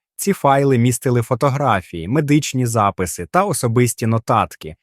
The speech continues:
які детально описували його спостереження та хірургічні процедури.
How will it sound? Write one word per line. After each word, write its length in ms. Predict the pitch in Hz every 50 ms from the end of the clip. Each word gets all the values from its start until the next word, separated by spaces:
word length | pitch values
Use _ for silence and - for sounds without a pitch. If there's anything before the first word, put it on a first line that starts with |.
| _ _ _
які 260 | - 143 135 - 180 147
детально 580 | 123 135 123 - - 139 131 117 107 101 101
описували 720 | 98 - 127 - - 135 131 - - - 107 107 107 110 113
його 220 | 117 113 120 123
спостереження 840 | - - - 117 - - 143 135 135 139 135 104 107 98 92 87 - _
та 120 | 170 160
хірургічні 760 | 135 - 139 127 127 123 117 107 123 127 117 - - 113 104
процедури. 720 | - - 113 - - 127 120 127 123 104 90 80 76 71